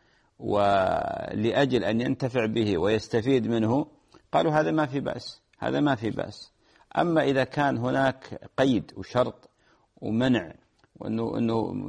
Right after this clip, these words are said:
ممكن أن هناك قوانين أيضًا ترتب على من يعتدي على الملكية الفردية، الفردية، يكون بهذا الإنسان يكون تحت طائلة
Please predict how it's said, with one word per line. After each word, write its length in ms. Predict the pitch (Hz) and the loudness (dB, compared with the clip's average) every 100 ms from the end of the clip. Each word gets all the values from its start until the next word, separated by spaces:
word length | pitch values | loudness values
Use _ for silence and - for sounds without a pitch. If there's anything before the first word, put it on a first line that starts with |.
| 107 | -4
ممكن 460 | 120 131 120 127 113 | 0 0 0 -2 -2
أن 200 | 117 113 | -2 0
هناك 440 | 110 120 120 - | 0 0 0 -2
قوانين 460 | - 120 117 127 107 | 0 2 2 0 0
أيضًا 300 | 95 117 107 | 0 2 0
ترتب 520 | 98 120 127 - 101 | -2 -2 -2 -4 -2
على 240 | 98 110 | 0 2
من 260 | 110 107 90 - _ _ _ _ _ _ _ _ _ - | 0 0 -4 -8 _ _ _ _ _ _ _ _ _ -2
يعتدي 500 | 113 101 113 110 104 | 0 0 -2 0 0
على 180 | 95 107 | 0 2
الملكية 440 | 113 107 131 117 | 0 0 0 0
الفردية، 540 | 101 110 104 107 147 | 0 -2 -2 2 2
الفردية، 760 | - 110 101 107 104 131 151 151 - - - | 2 0 0 0 2 2 4 2 -4 -20 -8
يكون 320 | 107 - 117 | -6 -2 0
بهذا 440 | 110 120 113 110 101 | 0 2 2 2 0
الإنسان 640 | 98 101 101 120 110 107 - - _ - | -2 -4 -4 -2 -2 -2 -8 -20 _ -8
يكون 300 | 107 120 110 | -4 -2 -2
تحت 260 | 117 - | -4 0
طائلة 500 | 104 - 107 95 98 | -2 4 2 2 -2